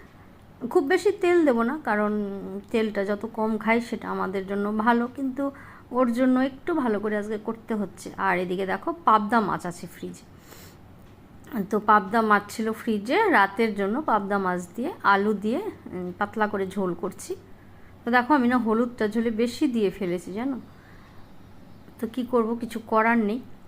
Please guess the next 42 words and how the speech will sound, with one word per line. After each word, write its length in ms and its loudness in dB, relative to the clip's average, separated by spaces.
আর 200 -2
এই 80 -2
দেখো 260 -4
চিকেনটাও 520 -4
কিন্তু 280 -6
আমার 220 -2
হচ্ছে। 380 -12
চিকেনগুলো 500 2
আসলে 360 2
স-, 260 -12
আগের 280 2
দিন 160 2
চিকেন 440 -2
তন্দুরি 400 2
করা 280 6
হবে, 260 2
তো 100 0
সেই 180 4
জন্য 180 2
তোমার 200 4
দাদাভাইকে 480 6
বলা 240 4
হয়েছিল 220 4
বড় 160 10
পিস, 180 4
লেগ 200 4
পিস 160 -2
আনতে, 280 0
তো 140 0
সবই 400 6
বড় 260 8
বড় 200 4
পিস 260 -6
করে 280 -4
এনেছে। 340 -8
তো 100 0
যাক, 340 6
আহ, 220 4
বড় 180 8
পিস 260 -2
চিকেনও 300 2
কিন্তু 220 2